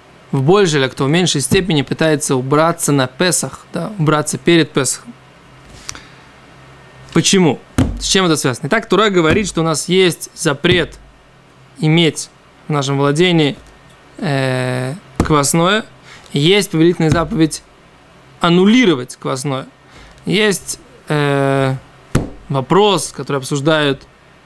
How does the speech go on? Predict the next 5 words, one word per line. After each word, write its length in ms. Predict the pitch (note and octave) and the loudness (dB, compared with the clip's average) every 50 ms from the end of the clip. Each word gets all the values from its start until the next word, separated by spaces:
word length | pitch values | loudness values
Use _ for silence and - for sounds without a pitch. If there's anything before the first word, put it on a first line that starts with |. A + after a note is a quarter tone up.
| - _ - | -20 _ -6
многие 600 | D3+ C#3+ D3 D3 D3+ C#3+ C#3+ C#3+ C3+ C3 D3 G3+ - - | -2 0 2 2 2 2 2 2 0 0 0 -4 -8 -12
комментаторы, 800 | - - C#3+ C#3 C#3 C#3 C#3+ G#3 A3+ A3 G#3 - D#3+ D3 C#3+ - - - - - - | -8 -4 -2 -2 -2 0 0 0 0 0 0 -2 -2 -2 -4 -6 -12 -20 -14 -8 -6
если 220 | D#3 C#3 - D3+ | -6 -2 0 0
на 200 | D3 C#3+ C#3+ C#3+ | 2 2 2 2
нас 300 | D3 D3 D3 C#3+ - - | 2 0 0 0 -2 -6